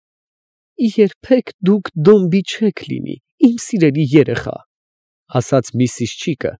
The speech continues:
սրտառուչ կշտամբանքով։ "Սիրելի հորաքույր", ասաց Ֆլորենսը, "մի նեղանաք, ես այնքան շնորհակալ եմ պապայից"։ Եվ Ֆլորենսը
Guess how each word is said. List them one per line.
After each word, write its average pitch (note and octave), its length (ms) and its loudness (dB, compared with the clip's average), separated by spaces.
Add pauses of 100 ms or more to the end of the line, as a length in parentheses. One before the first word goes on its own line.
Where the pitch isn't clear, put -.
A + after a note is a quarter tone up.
(120)
սրտառուչ B2 720 0
կշտամբանքով։ G2 880 -4 (1300)
"Սիրելի E3 420 -4
հորաքույր", D#3 560 -4 (560)
ասաց A#2 400 -2
Ֆլորենսը, A2+ 640 -2 (760)
"մի F3+ 200 0
նեղանաք, B2+ 560 -6 (580)
ես F#3+ 300 -2
այնքան F3+ 420 -2
շնորհակալ E3+ 600 -2
եմ C3+ 80 -2
պապայից"։ A#2+ 540 -4 (1120)
Եվ D3+ 280 2
Ֆլորենսը D#3 640 0